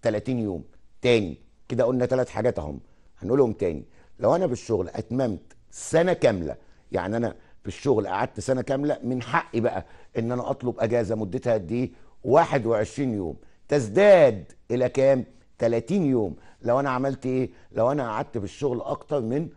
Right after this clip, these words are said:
عشر سنوات خبرة. ادي نقطتين اهم.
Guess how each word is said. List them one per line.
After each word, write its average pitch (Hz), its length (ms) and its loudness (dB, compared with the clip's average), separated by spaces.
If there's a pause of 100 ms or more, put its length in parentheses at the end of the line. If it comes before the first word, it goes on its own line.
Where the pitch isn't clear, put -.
(240)
عشر 120 360 -2
سنوات 107 420 -2
خبرة. 67 380 -8 (360)
ادي 113 120 2
نقطتين 123 440 -2
اهم. 92 240 -2